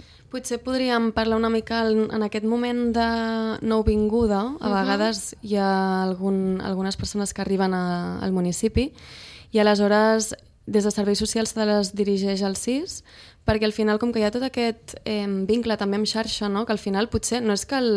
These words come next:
Speaker 1: que els hi calgui el sis com a tal, només potser els primers mesos
Speaker 2: Mhm.
Speaker 1: per vincular-se amb Castells, per vincular-se amb, jo què sé, no? Una mica
Speaker 2: Aquesta part
Speaker 1: amb
Speaker 2: d'integració, no?
Speaker 1: Exacte.
Speaker 2: Mhm.
Speaker 1: Llavors potser aquest és un perfil que també ens trobem una mica al sis. N'hi ha, n'hi ha molts altres.
Speaker 2: Home, i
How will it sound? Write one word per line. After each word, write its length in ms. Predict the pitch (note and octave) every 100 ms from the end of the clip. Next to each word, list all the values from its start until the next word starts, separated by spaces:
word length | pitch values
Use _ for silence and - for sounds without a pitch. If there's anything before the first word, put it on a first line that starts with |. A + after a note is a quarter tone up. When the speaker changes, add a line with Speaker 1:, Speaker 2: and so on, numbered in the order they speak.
| F#3+ -
Speaker 1:
que 60 | G3
els 140 | F#3
hi 40 |
calgui 280 | F#3+ F#3+ F#3+
el 80 | F3+
sis 220 | F3 F#3+ -
com 140 | F#3
a 60 | F3
tal, 220 | A3+ A#3+
només 240 | G#3 F#3 F#3+
potser 240 | A3 -
els 140 | A3 -
primers 240 | G3+ F3+
mesos 540 | F#3+ A3 G#3 C4 - -
Speaker 2:
Mhm. 460 | A3+ F#3+ A3+ D4+ F4
Speaker 1:
per 480 | G#3+ G3 G3 F#3+
vincular-se 500 | F#3+ G3+ G3 F#3 F3 F#3
amb 80 | F3+
Castells, 580 | F3+ - C4 A#3+ B3
per 140 | - G3+
vincular-se 580 | G3 F#3 F3+ F3+ - F#3+
amb, 480 | F#3 F#3 F3+ F3+
jo 80 | F3+
què 80 | G3
sé, 160 | - F3
no? 140 | F3+
Una 160 | A3+ G#3
mica 240 | G#3 A3+
Speaker 2:
Aquesta 180 | A#3 A3
part 140 | G3+
Speaker 1:
amb 80 | C#4+
Speaker 2:
d'integració, 680 | C#4+ C#4+ C4 C4+ - A#3 E3+
no? 80 | A3+
Speaker 1:
Exacte. 440 | A#3 A3 G#3+ F3+ F3+
Speaker 2:
Mhm. 280 | F3+ C#4+ G4 - -
Speaker 1:
Llavors 300 | A3 A3 A3
potser 220 | B3 -
aquest 160 | B3 A#3+
és 80 | A#3
un 120 | A3
perfil 360 | G3+ G3+ B3 B3
que 100 | G#3+
també 180 | G3 F#3+
ens 100 | F#3+
trobem 240 | G#3+ G3+
una 160 | F#3+ F3+
mica 400 | G3 - G3 A3
al 160 | - F#3
sis. 460 | - G3+ A3+ - -
N'hi 140 | A3
ha, 40 | A3
n'hi 300 | G#3+ G#3 G3
ha 60 |
molts 260 | G3+ G#3+ G#3+
altres. 260 | G#3 G3+
Speaker 2:
Home, 140 | C4 F4
i 100 | C#4+